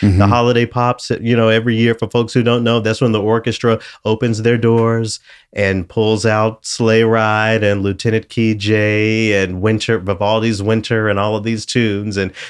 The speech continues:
Speaker 2: tries to recontextualize them for an audience who wants to feel like they're doing something special during the holidays. Well, they did this, um, with Paviel. She was joined by Kevin Kling, and I know that's a name that a lot of people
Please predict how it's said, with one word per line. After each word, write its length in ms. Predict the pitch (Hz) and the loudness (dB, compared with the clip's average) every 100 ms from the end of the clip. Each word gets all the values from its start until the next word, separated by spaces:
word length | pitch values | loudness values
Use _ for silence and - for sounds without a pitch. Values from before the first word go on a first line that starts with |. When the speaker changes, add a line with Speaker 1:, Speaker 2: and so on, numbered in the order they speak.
| - | -6
Speaker 2:
tries 300 | 107 107 104 | -2 0 0
to 80 | |
recontextualize 1040 | 104 113 110 107 117 113 - 101 101 101 98 | 0 0 0 -4 -2 -2 -2 0 0 0 -2
them 160 | 101 | -4
for 240 | 95 104 98 | -2 0 0
an 80 | 98 | 0
audience 440 | 104 101 98 95 | -2 -2 -4 -4
who 120 | - | -6
wants 240 | 95 101 - | -4 -4 -6
to 80 | 90 | -6
feel 200 | 107 98 | -4 -2
like 180 | 95 92 | -2 -2
they're 100 | 104 | -4
doing 260 | 95 95 | -4 -6
something 280 | 98 92 95 | -6 -8 -8
special 540 | - 107 104 92 82 - - - _ | -4 -4 -2 -4 -6 -10 -20 -20 _
during 360 | 107 98 92 92 _ _ | -4 -2 -2 -6 _ _
the 120 | 101 | -4
holidays. 640 | 95 101 92 87 80 78 - | -2 0 0 -2 -4 -6 -6
Well, 240 | 92 85 - - - | -4 -4 -6 -8 -2
they 100 | 104 | 0
did 380 | 98 131 135 | 4 2 2
this, 440 | 139 135 113 - - - | 2 4 4 0 -12 -4
um, 440 | 107 101 92 98 | 0 0 -2 -6
with 200 | 95 98 | -6 -8
Paviel. 840 | - 127 107 101 104 131 110 95 92 - - | -2 -2 0 -2 0 2 2 0 -4 -12 -4
She 120 | 135 | 0
was 180 | 113 98 | 0 0
joined 520 | 104 127 139 135 113 | 0 2 2 0 0
by 600 | 113 104 98 95 92 85 - | 0 0 0 -2 -4 -8 -2
Kevin 320 | 151 120 101 | 0 0 -2
Kling, 640 | - - 131 101 87 90 | -2 0 2 2 -2 -4
and 140 | 101 | -2
I 20 | 123 | 2
know 160 | 180 | 2
that's 220 | 165 143 | 2 2
a 80 | 131 | 2
name 340 | 113 123 117 107 | 2 2 2 0
that 140 | 104 | 0
a 20 | |
lot 220 | 101 107 | 0 0
of 100 | 104 | 0
people 460 | 113 110 107 101 95 | 0 0 0 -2 -2